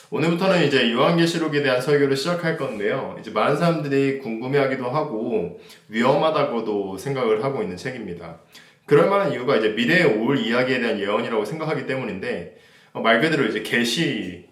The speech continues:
대한 이야기잖아요. 계시록이니까. 근데 이 계시록을 비롯해서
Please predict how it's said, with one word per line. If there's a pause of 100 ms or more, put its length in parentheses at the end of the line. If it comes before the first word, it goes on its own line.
(120)
대한
이야기잖아요.
계시록이니까. (420)
근데
이
계시록을
비롯해서